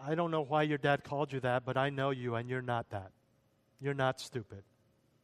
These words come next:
You're not worthless. God loves you. You're not a mistake." Whatever it may be. Right?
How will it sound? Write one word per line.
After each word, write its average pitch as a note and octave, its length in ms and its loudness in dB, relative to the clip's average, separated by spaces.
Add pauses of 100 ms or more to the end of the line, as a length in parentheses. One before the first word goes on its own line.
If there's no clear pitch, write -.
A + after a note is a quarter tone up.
(460)
You're C3 140 -6
not C3+ 220 0
worthless. A#2 760 -8 (1300)
God C#3 240 4
loves C3 340 0
you. G2 220 -10 (280)
You're B2+ 140 -4
not C3 240 2
a B2+ 40 0
mistake." A2+ 680 -8 (880)
Whatever C3+ 380 2
it B2+ 80 -8
may A#2 160 -6
be. A2+ 320 -4 (1300)
Right? C#3 180 -8